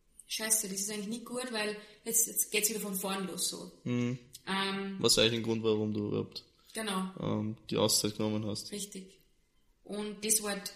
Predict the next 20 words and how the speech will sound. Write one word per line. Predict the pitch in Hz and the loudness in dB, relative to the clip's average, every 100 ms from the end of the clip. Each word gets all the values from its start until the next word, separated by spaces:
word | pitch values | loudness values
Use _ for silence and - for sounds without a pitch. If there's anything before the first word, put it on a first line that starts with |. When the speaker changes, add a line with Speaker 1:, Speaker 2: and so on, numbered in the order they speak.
| - | -14
Speaker 1:
ein | 190 | -8
bisschen | 190 185 | -4 0
schwierig, | 185 196 226 311 - - | 0 0 -2 -4 -8 -12
mich | 208 202 | -8 -8
wieder | 214 196 | -6 -8
dran | - 190 | -4 -2
zu | 185 - | 0 -2
gewöhnen. | 190 180 208 240 294 - - _ _ _ _ _ _ _ _ _ - | -4 -4 -4 -4 -8 -12 -20 _ _ _ _ _ _ _ _ _ -12
Speaker 2:
Wie | 117 | -8
bist | 117 - | -6 -4
du | 110 | -4
denn | |
damit | 110 110 | -4 -4
umgegangen? | 113 127 131 143 160 - - - - - - - - - - - - - _ _ _ _ _ _ _ _ _ _ _ _ _ _ _ _ _ - | -4 -4 -6 -6 -8 -8 -6 -6 -6 -10 -16 -20 -20 -20 -10 -8 -8 -12 _ _ _ _ _ _ _ _ _ _ _ _ _ _ _ _ _ -18
Sich | - - 113 | -8 -2 0
einfach | 107 | 0
dran | - 110 110 | -2 -2 0
gewöhnt | 104 104 110 110 | 0 2 2 0
wieder, | 107 117 - - | -2 -4 -8 -14
oder | - 113 110 | -8 -6 -6